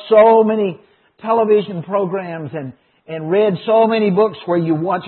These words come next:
all this list of issues and problems and struggles, and you're just waiting for the very end when it all falls together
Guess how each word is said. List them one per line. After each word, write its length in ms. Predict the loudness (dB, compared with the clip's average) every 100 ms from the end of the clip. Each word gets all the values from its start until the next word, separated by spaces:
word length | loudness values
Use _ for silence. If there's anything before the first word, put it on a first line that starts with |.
| -8
all 400 | 0 2 2 0
this 200 | -2 -2
list 500 | -4 -2 0 -2 -2
of 80 | -6
issues 560 | -6 -6 -8 -6 -6 -6
and 140 | -6
problems 380 | -6 -4 -4 -6
and 80 | -10
struggles, 280 | -8 -8 -10 -18 -10
and 120 | -6
you're 140 | -2
just 380 | -2 -2 -4 -8
waiting 680 | -4 -2 0 0 -2 -4 -8
for 120 | -6
the 80 | -6
very 500 | -6 -4 -2 -4 -6
end 220 | -14 -14
when 100 | -14
it 100 | -14
all 440 | -8 -6 -4 -6 -8
falls 340 | -10 -8 -10 -14 -18
together 380 | -14 -14 -14